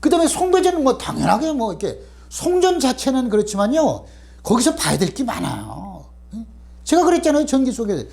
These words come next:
사 단체 정수가 단거리 송-, 송전선로는 그 뭐죠, 이렇게 수용하고 관련이 있잖아요, 그죠? 우리가 뭐 전압강 아닙니까? 근데 이, 이, 이런, 이런 거를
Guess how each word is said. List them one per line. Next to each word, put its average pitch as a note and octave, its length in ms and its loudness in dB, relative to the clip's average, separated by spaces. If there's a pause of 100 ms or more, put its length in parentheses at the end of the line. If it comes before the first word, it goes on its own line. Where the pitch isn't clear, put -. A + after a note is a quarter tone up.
(140)
사 - 280 -2
단체 F4+ 280 4
정수가 F#3 800 -2 (640)
단거리 D#4 460 4
송-, C#4 320 2
송전선로는 B3 1000 0
그 A#3+ 260 -2 (320)
뭐죠, A3+ 260 4
이렇게 F#3+ 720 -2
수용하고 F4+ 580 2
관련이 A#3+ 280 0
있잖아요, E3+ 300 -2
그죠? D#3+ 200 -6
우리가 D#4 300 2
뭐 C#4 280 0 (180)
전압강 C#4+ 420 -2
아닙니까? C#3 880 -8 (2500)
근데 F#4 240 6
이, D4+ 340 4
이, B3+ 240 -2
이런, E4 260 4
이런 D4+ 240 6
거를 D4 280 4